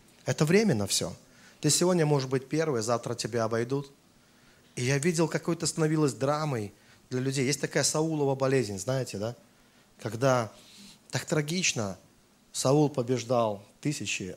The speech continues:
а Давид десятки тысяч. И что теперь? На тебе верёвку пушистую, мыло ду-, мыло душистое, иди вешайся. То есть ты уже не фаворит – Тебя уже не так любят, как, как любят кого-то. Драгоценное, наше счастье, оно не должно зависеть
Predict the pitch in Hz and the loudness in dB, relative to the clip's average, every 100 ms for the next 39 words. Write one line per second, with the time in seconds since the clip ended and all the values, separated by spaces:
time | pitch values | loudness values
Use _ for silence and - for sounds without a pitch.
0 | - 98 92 104 117 113 - - _ _ | -10 -10 -6 -4 -4 -6 -10 -20 _ _
1 | - 110 143 131 - - 110 101 - 113 | -8 -2 0 0 -2 -6 -6 -4 -4 -2
2 | - 131 127 127 104 - - - - - | 0 0 0 -2 -2 -6 -20 -20 -20 -20
3 | _ 131 131 123 117 117 104 - - - | _ -2 -2 -2 0 0 -2 -8 -20 -20
4 | - 113 120 156 - 143 135 - 131 - | -10 0 6 6 4 -4 -4 -2 -2 -2
5 | 120 139 143 131 127 - 139 139 156 139 | -2 0 0 0 -4 -6 0 4 4 2
6 | 139 131 - 123 131 151 156 104 - - | -2 -4 -4 -2 -2 -2 -2 -6 -10 -14
7 | - 110 - - 135 131 139 131 131 139 | -16 -14 -12 -4 -2 0 0 2 2 2
8 | 160 160 - _ - - - _ - 117 | 0 -4 -18 _ -20 -20 -20 _ -6 2
9 | 139 135 143 143 143 151 156 143 - - | 4 4 2 2 2 2 2 0 -2 -6
10 | 104 - 117 123 127 127 131 151 131 95 | -8 -6 -4 -2 -2 0 4 4 2 -6
11 | - - - - - - 131 147 165 147 | -12 -20 -20 -20 -20 -4 0 0 2 2
12 | 131 170 190 175 - - 165 143 - 110 | 2 0 -2 -4 -4 0 0 -2 -2 -4
13 | 127 131 135 127 135 151 123 113 123 131 | -2 0 0 0 0 0 0 -4 -6 -6
14 | - 82 | -8 -10